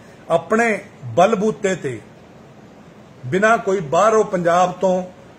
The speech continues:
ਅ, ਪੂਰੇ ਪੰਜਾਬ ਤੋਂ ਜਾਂ ਕਿਸੇ ਹੋਰ ਜਗ੍ਹਾ ਤੋਂ ਬੁਲਾ ਬੁਲਾ ਕੇ ਲੋਕਾਂ ਨੂੰ, ਕੋਈ ਐਸੀ ਰੈਲੀ ਨਹੀਂ ਕੀਤੀ, ਸਿਰਫ ਆਪਣੇ ਬਲਬੂਤੇ ਤੇ ਪੈਂਹਠ ਹਜ਼ਾਰ ਤੋਂ ਵੱਧ ਵੋਟ ਲੈ ਕੇ ਜਾਣਾ। ਸਰਦਾਰ ਕੇਵਲ ਸਿੰਘ ਢਿੱਲੋਂ ਜੀ, ਆਪ ਵੀ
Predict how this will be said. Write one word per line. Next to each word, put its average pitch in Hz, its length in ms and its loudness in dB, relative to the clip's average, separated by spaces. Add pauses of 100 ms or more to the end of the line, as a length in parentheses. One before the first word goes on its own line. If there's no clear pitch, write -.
(180)
ਅ, - 20 0
ਪੂਰੇ 208 340 0
ਪੰਜਾਬ 180 460 0
ਤੋਂ 180 100 -4
ਜਾਂ 175 100 -2
ਕਿਸੇ 170 200 -8
ਹੋਰ 165 280 0
ਜਗ੍ਹਾ 170 280 -2
ਤੋਂ 170 120 -4
ਬੁਲਾ 151 260 4
ਬੁਲਾ 151 200 2
ਕੇ 147 180 -2
ਲੋਕਾਂ 147 340 0
ਨੂੰ, 135 200 -4 (580)
ਕੋਈ 214 520 2
ਐਸੀ 180 280 -2
ਰੈਲੀ 165 280 0
ਨਹੀਂ 160 140 -8
ਕੀਤੀ, 156 420 -8 (680)
ਸਿਰਫ 185 360 -2 (100)
ਆਪਣੇ 185 320 -2
ਬਲਬੂਤੇ 160 600 -2
ਤੇ 147 300 -2 (600)
ਪੈਂਹਠ 202 260 0
ਹਜ਼ਾਰ 190 240 2
ਤੋਂ 160 180 -2
ਵੱਧ 165 180 0
ਵੋਟ 147 280 -2
ਲੈ 147 100 0
ਕੇ 139 140 -6
ਜਾਣਾ। 147 240 -2
ਸਰਦਾਰ 143 380 0
ਕੇਵਲ 143 320 -2
ਸਿੰਘ 147 140 -8
ਢਿੱਲੋਂ 135 300 -4
ਜੀ, 139 220 -6
ਆਪ 139 260 -2
ਵੀ 147 220 -4